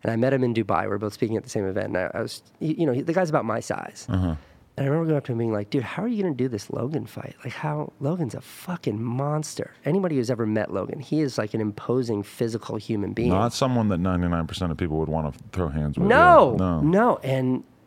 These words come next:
Speaker 1: I just remember J J looking at me and he's like, "I can't lose." I can't, not as in, like, I'm unbeat-, I'm unlosable. It, it was just like,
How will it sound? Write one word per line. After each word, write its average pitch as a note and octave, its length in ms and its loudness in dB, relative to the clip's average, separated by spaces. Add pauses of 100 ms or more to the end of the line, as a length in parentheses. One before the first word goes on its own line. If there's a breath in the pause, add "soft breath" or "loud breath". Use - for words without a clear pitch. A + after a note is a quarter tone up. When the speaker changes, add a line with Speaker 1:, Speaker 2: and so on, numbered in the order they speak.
(140)
Speaker 1:
I A#2+ 80 -4
just C3+ 260 -2
remember C3+ 280 0
J A2+ 180 0
J A2 140 -2
looking G#2 240 -2
at G#2+ 80 0
me G#2+ 80 0
and G2+ 80 -2
he's G2 100 -4
like, G2 220 -6 (240)
"I - 40 -8
can't A2 340 -2
lose." - 380 -4 (640)
I A#2 80 0
can't, - 200 -4
not D#3+ 240 2
as D3 200 2
in, C3+ 140 4
like, A2+ 340 -2
I'm A#2 160 -2
unbeat-, A2+ 500 -2
I'm A2+ 260 -2
unlosable. A#2+ 600 0
It, C#3+ 140 2
it - 40 0
was B2+ 120 0
just C#3 220 -2
like, A2+ 180 0